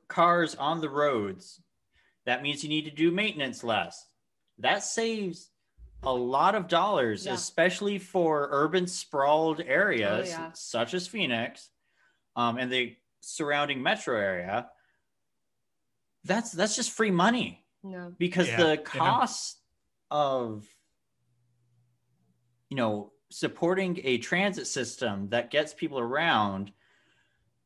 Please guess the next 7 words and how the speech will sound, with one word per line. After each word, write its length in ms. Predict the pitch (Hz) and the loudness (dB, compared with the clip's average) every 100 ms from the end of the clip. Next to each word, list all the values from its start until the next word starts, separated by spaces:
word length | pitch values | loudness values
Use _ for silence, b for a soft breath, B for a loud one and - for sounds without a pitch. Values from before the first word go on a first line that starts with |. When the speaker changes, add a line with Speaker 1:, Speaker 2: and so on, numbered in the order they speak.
| _ _ - | _ _ -10
Speaker 1:
it's 300 | - 165 - | -2 0 2
such 220 | 220 214 | 0 0
a 60 | 190 | -4
great 400 | 143 165 185 170 | 0 2 2 2
return 320 | 156 175 165 | 0 0 2
on 220 | 165 143 | 2 0
investment 640 | 117 156 175 - 127 107 | 2 4 2 -4 -6 -6